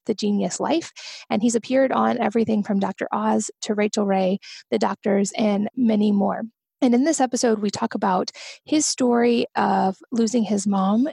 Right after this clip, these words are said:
and what he learned from the research around that, as well as very simple, actionable, research-backed, practical tips in four key areas that can improve your life.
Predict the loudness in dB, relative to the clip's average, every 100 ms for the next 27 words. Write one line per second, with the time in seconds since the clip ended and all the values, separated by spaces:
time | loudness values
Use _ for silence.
0 | 0 2 2 2 2 0 0 2 0 2
1 | 2 2 0 -2 -2 0 0 0 -2 -2
2 | -2 -2 -2 -2 -2 -8 -20 -16 -4 -4
3 | 0 2 4 2 -2 -8 -2 2 2 2
4 | 2 0 0 -2 -2 -2 0 0 2 2
5 | 2 0 0 0 2 0 0 -2 -6 -4
6 | -8 -14 _ _ _ -2 -2 0 -2 0
7 | -2 -2 -2 -2 0 0 0 0 -2 -2
8 | 0 0 0 0 -4 -6 -10 -20 _ -2
9 | 0 -2 -2 0 2 0 0 0 -2 0
10 | -2 0 -4